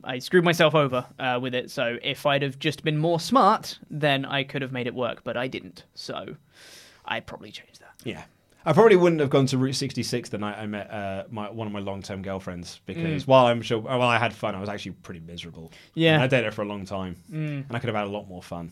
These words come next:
Speaker 1: Yeah.
Speaker 2: Um, Marco Tallinn says, "Who do you think is the best wrestler in New Japan to never win the I W G P Heavyweight Championship? Minoru Suzuki, Hiroki Goto, Kota Ibushi, Will Ospreay,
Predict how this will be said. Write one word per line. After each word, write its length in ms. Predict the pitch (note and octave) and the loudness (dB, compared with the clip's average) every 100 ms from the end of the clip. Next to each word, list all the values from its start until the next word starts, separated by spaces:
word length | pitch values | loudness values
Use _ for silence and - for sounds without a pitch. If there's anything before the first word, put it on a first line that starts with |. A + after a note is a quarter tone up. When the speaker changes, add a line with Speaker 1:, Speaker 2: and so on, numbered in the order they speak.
| - | -8
Speaker 1:
Yeah. 420 | C#3 C3 C3 B2+ - - - - - | -2 0 2 0 -6 -18 -18 -14 4
Speaker 2:
Um, 600 | F3 F#3+ F#3+ F#3+ F#3+ - - _ | 8 10 10 6 2 -6 -12 _
Marco 580 | G3 A3+ C#4+ - C4 B3 | 4 8 10 12 10 10
Tallinn 580 | F3+ C#4 D4 A3+ D#3+ B2+ | 8 8 8 8 4 2
says, 400 | - F#3+ D3 C3+ - - | 6 8 8 6 -6 4
"Who 140 | E4+ F#4 | 6 6
do 80 | |
you 120 | D#4 C4 | 2 2
think 300 | G3 D#3+ E3+ | 4 2 2
is 120 | E3 | 2
the 100 | F3+ | 0
best 400 | E3+ B3 C#4 - | 4 4 4 4
wrestler 360 | F#3+ E3+ - C3+ | 6 6 4 0
in 200 | D3 D3 | 2 2
New 140 | F3+ | 2
Japan 400 | G#3+ F#3+ - A#2+ | 2 0 0 -2
to 140 | A#2 B2 | 0 0
never 400 | A#2+ C#3 D3 D3 | 4 6 6 6
win 380 | C#3 C#3+ A2 | 4 2 0
the 160 | G#2+ A#2+ | -4 -6
I 140 | A#2+ C3 | -4 -4
W 280 | B2+ A#2+ A#2 | -2 -2 -4
G 200 | A2 F#2+ | -6 -8
P 160 | G#2+ | -8
Heavyweight 340 | G2 F#2 F#2+ F#2+ | -8 -8 -8 0
Championship? 540 | D3+ E3 B2 - F#2 | 4 4 0 -6 -8
Minoru 280 | F#2+ B2+ C3+ | -2 2 4
Suzuki, 480 | B2 A2+ D#3 D#3 D3+ | 4 4 4 4 2
Hiroki 380 | B2+ C3+ C#3 B2 | 6 6 4 4
Goto, 360 | D3 D3+ D#3 | 4 6 4
Kota 340 | C#3 E3 D#3+ C#3+ | 4 2 4 2
Ibushi, 300 | D#3 D3 D3+ | 2 2 2
Will 140 | C3+ C3+ | 4 4
Ospreay, 380 | D3 F3+ F3 | 4 4 2